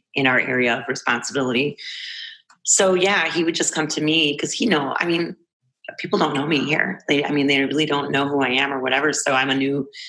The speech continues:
I've been here a couple years now. I've been here about three years, but it was weird because, um, they look at me as this new, like, girl or woman who started here that they're not sure what I know or how good I am at my job. So it's like, "Nah,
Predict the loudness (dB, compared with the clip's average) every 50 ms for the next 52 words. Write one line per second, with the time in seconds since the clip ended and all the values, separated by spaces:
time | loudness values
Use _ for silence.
0 | -10 -6 -2 0 0 2 2 2 0 0 -2 -4 -6 -4 -4 -2 0 0 0 0
1 | -2 -2 0 0 0 0 -2 -4 -6 -6 -8 -8 -8 -10 -10 -10 -6 -4 -2 0
2 | 0 0 -2 -4 -2 0 0 -2 -2 -4 -12 -16 -18 -18 -20 _ _ _ 0 0
3 | 2 2 2 2 2 2 2 2 2 2 0 -2 -4 -2 -2 -2 0 0 0 0
4 | 0 0 -2 -4 -8 -12 -14 -18 -20 -20 -20 _ _ _ _ _ _ -4 -2 0
5 | 0 0 0 -2 -2 -4 -2 0 2 2 2 0 0 0 0 0 0 0 -2 -2
6 | -2 -2 0 2 2 2 4 4 4 2 2 0 -2 -8 -14 -18 -20 -20 _ _
7 | _ -6 -2 0 2 2 2 2 2 2 2 2 2 2 2 2 2 0 0 0
8 | -2 -4 -4 -2 -2 0 0 0 0 0 -2 0 -2 0 0 0 0 0 -2 -4
9 | -10 -16 -20 -20 -14 _ -2 0 2 2 2 2 2 2 2 2 2 2 0 0
10 | 0 0 0 0 0 0 0 -2 -2 -2 0 0 0 0 0 -2 -4 -4 -2 -4
11 | -4 -2 -2 -2 0 -2 -2 -4 -4 -4 -2 -2 -4 -4 -2 -2 -2 -2 -4 -6
12 | -14 -16 -16 -16 -18 -20 _ _ -6 -4 -2 -2 -2